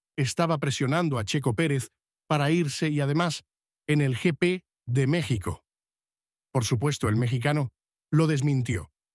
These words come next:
y le cayó la armada de Pérez. ¿Qué dijo Joe Saward sobre los fans de Checo Pérez?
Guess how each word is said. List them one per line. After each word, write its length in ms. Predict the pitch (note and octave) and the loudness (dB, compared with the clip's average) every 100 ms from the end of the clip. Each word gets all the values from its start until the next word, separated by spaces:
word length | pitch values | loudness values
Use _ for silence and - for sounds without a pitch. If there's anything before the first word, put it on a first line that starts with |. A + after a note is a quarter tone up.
| _ _ _ _ | _ _ _ _
y 100 | D3 | 2
le 100 | D#3 | 2
cayó 280 | D3 D3 F3 | 2 2 2
la 140 | D3 | 0
armada 480 | B2 C3 A2+ F2 - _ _ - | 0 0 -2 -4 -10 _ _ -2
de 140 | B2 | 0
Pérez. 500 | D#3 C3 F2+ - - _ _ _ _ _ _ | 2 0 -2 -8 -14 _ _ _ _ _ _
¿Qué 120 | - | 0
dijo 220 | G#3 D#3+ E3+ | 2 2 2
Joe 180 | C#3 B2 | 2 0
Saward 380 | - C#3 D#3+ D#3 | 0 0 0 -2
sobre 240 | D3 B2+ | -2 0
los 160 | A#2 - | -2 0
fans 220 | C#3+ B2 | 0 0
de 100 | A2+ | -2
Checo 260 | - C3 | -2 -4
Pérez? 400 | A2+ E3+ E3+ - | -2 0 0 -6